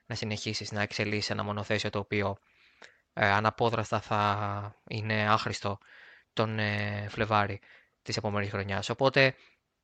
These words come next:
ε, θεωρώ ότι αν η Racing Point, ε, κατέβει και μέχρι την Αυστρία ή μέχρι την, ε, Βρετανία, είναι ένα μονοθέσιο, ε, σταθερά καλό ή, ε, η αντίστοιχη McLaren του δεκαεννιά, ε, θα μείνει έτσι μέχρι το τέλος με τον ένα με τον άλλο τρόπο.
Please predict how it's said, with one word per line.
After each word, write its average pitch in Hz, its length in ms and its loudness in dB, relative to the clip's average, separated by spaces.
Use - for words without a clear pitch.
ε, - 220 0
θεωρώ 127 320 2
ότι 139 220 2
αν 139 160 4
η 135 100 0
Racing 139 220 0
Point, 131 340 0
ε, 120 120 4
κατέβει 127 440 2
και 123 100 -2
μέχρι 123 240 -2
την 123 140 -6
Αυστρία 127 340 0
ή 123 40 0
μέχρι 123 220 -4
την, 117 180 -2
ε, 117 240 2
Βρετανία, 113 640 0
είναι 123 160 0
ένα 123 120 0
μονοθέσιο, 117 920 2
ε, 110 920 0
σταθερά 123 540 2
καλό 120 500 2
ή, 120 360 -2
ε, 107 440 2
η 123 60 2
αντίστοιχη 123 460 -2
McLaren 120 680 2
του 113 240 -2
δεκαεννιά, 170 580 2
ε, 135 140 2
θα 131 140 0
μείνει 131 220 -4
έτσι 120 160 -6
μέχρι 113 200 -6
το 107 100 -2
τέλος 107 240 -2
με 104 120 -8
τον 107 120 -2
ένα 104 140 -2
με 107 60 -2
τον 107 80 -2
άλλο 104 140 -4
τρόπο. 117 340 0